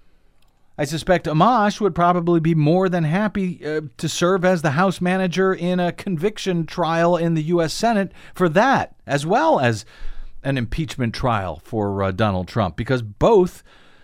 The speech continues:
would be the right thing to do. Damn the politics of it. Damn the partisan politics of it, as Amash clearly has, Amash as a Republican clearly has.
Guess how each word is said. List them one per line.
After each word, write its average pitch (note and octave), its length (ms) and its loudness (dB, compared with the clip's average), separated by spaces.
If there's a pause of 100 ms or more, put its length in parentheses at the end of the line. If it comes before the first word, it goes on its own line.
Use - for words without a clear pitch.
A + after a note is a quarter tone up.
(480)
would E3 360 2
be D#3+ 160 6
the D3+ 120 -2
right C#3 280 0
thing B2 460 -2
to B2+ 120 2
do. F2+ 240 -4 (840)
Damn F#3 420 2
the F3 80 4
politics D#3 760 0
of G2+ 220 -4
it. D2 160 -8
Damn D#3 320 0
the D3+ 100 -2
partisan D3+ 1120 -4
politics C3+ 580 0
of A2+ 160 -2
it, A2+ 120 -2
as A2+ 240 0 (160)
Amash B2+ 480 -2
clearly A2+ 400 -2
has, A#2 400 -2
Amash G#2+ 380 -2
as A2+ 220 -2
a G#2 80 -4
Republican G2 680 -2
clearly F#2 400 -4
has. E2+ 420 -10